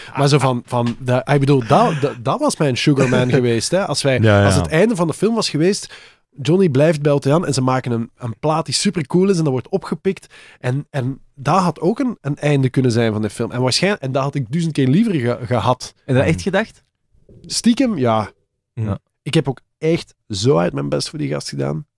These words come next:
Speaker 1: Echt waar. En
Speaker 2: Ik denk dat dat een beetje het probleem was.
Speaker 1: Ja.
Speaker 2: Dat is kei stom, hè, maar dat is ook... Dat merkte ook heel hard aan een, een Amerikaan. Hij heeft ook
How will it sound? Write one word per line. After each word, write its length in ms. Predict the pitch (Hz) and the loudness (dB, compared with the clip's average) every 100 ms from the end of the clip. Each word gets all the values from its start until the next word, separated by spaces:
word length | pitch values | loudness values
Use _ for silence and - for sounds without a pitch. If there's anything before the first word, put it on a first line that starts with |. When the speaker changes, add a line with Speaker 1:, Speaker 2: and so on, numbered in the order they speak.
| _ | _
Speaker 1:
Echt 240 | - 135 - | -4 -4 -2
waar. 260 | 110 113 _ - _ _ _ | -4 -4 _ -20 _ _ _
En 280 | 123 117 - _ | -4 -4 -6 _
Speaker 2:
Ik 240 | - _ _ | -20 _ _
denk 160 | 113 | -2
dat 120 | 107 - | -2 -2
dat 140 | 120 | -2
een 120 | 107 | 0
beetje 220 | 104 - | -2 -6
het 100 | - | -12
probleem 500 | - 98 87 92 98 | -4 -4 -2 -2 -2
was. 220 | 90 82 - | -4 -8 -2
Speaker 1:
Ja. 320 | 147 123 151 _ _ | 0 0 -4 _ _
Speaker 2:
Dat 120 | 113 | -2
is 100 | - | -2
kei 220 | - 123 | 2 2
stom, 320 | 139 - 143 110 | 2 0 2 2
hè, 140 | 139 - | 0 0
maar 300 | 104 104 101 - | 2 2 0 -4
dat 200 | 101 110 | 0 0
is 120 | 104 | 0
ook... 220 | - - | -2 -2
Dat 120 | 110 | -2
merkte 460 | 101 120 135 117 - | 0 0 0 -4 -4
ook 140 | 131 | -8
heel 280 | - 98 123 | -4 -2 0
hard 200 | 135 143 | 0 -2
aan 140 | 127 113 | -4 -2
een, 240 | 101 101 - | -4 -8 -6
een 260 | 98 95 | -4 -2
Amerikaan. 640 | 107 101 95 - 117 123 143 | -2 0 -2 -4 -4 -2 -4
Hij 100 | 101 | -4
heeft 180 | 101 110 | -4 -4
ook 240 | - | -8